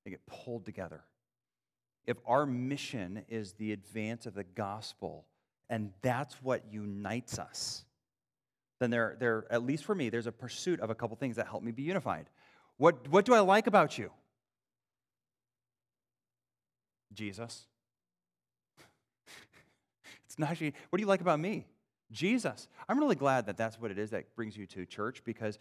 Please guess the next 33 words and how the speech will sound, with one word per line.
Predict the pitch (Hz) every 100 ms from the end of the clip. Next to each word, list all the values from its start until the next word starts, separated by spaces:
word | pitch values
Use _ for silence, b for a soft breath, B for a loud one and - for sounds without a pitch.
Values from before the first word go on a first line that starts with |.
| B B B
otherwise, | 156 196 190 196 202 233 240 - - - _ -
we | 151
got | 135
nothing. | 127 - - - _ _ _ _ _ _ _ _ _ _ _ _ 147
At | 156
some | 196 220
point, | - 220 147
we'll | 170 175
offend | - 196 180
you. | 131 82 - _ _
We'll | 160
drive | 147 190 175
you | 185
away. | 170 160 98 - B
If | 160 147
you | 262
like | 285 269
me | 247 254
for | 233
me, | 185 254 311 - B B B _ _ _ _ _ _ -
eh, | -
it's | 226 220
not | 214
gonna | 202
be |
long | 190 175 147
before | 165
you | 127
don't | 151 131
like | 120
me | 98
for | - 104
me. | 78 -